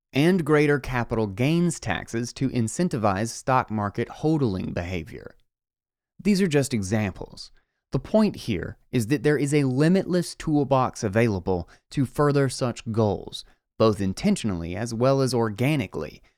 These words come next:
by way of the system's natural incentives. "But wait,"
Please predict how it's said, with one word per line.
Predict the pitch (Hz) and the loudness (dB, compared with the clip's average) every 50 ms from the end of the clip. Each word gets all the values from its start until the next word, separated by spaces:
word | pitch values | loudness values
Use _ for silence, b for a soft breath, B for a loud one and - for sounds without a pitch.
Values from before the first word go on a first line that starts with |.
| _ _ - | _ _ 0
by | 87 98 98 | 2 2 4
way | 95 107 113 113 | 4 4 4 2
of | 117 113 104 | 2 0 0
the | 120 117 | -2 -4
system's | - - 113 101 - - 113 110 95 98 | -4 -4 -6 -6 -4 -2 -2 -2 -2 -2
natural | 101 98 95 92 - - 98 95 | -2 -2 -2 -2 -4 -6 -4 -4
incentives. | 92 90 - - - 95 85 - 71 50 - - - - - _ _ _ _ _ _ _ _ _ _ _ _ - | -4 -6 -6 -6 -6 -6 -6 -6 -8 -10 -10 -14 -16 -16 -18 _ _ _ _ _ _ _ _ _ _ _ _ -6
"But | - 160 196 220 226 | 0 2 2 2 4
wait," | 233 269 359 - - - - | 2 2 2 0 -2 -6 -12